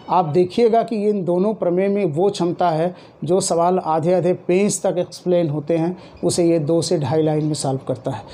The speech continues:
तो उम्मीद करते हैं कि कल फिर हम लोग मिलेंगे और आप उसी उत्साह के साथ, आ, class करेंगे, video देखेंगे, पढ़ेंगे। लेकिन भाई, फिर मैं एक बार कहता हूँ कि video को subscribe करें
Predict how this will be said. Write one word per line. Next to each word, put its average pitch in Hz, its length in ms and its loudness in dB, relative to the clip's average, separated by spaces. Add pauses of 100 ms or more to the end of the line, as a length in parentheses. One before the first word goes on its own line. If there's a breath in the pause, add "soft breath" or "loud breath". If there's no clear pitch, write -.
(240 loud breath)
तो 160 60 0
उम्मीद 185 200 2
करते 190 260 0
हैं 190 140 2
कि 190 100 0
कल 170 220 0
फिर 190 260 2
हम 190 200 -2
लोग 196 140 0
मिलेंगे 202 500 2
और 175 360 0 (280 loud breath)
आप 165 180 0
उसी 180 160 0
उत्साह 165 360 0
के 165 120 -2
साथ, 160 220 0 (440 loud breath)
आ, 156 140 0
class 156 380 0
करेंगे, 185 540 2 (140)
video 151 260 -2
देखेंगे, 180 380 2
पढ़ेंगे। 202 380 2
लेकिन 185 240 0
भाई, 170 120 2
फिर 214 220 2
मैं 214 140 2
एक 156 100 -2
बार 165 140 -2
कहता 160 260 -4
हूँ 160 140 -4 (320 loud breath)
कि 165 60 0
video 165 340 4
को 196 220 2
subscribe 180 760 0
करें 208 300 2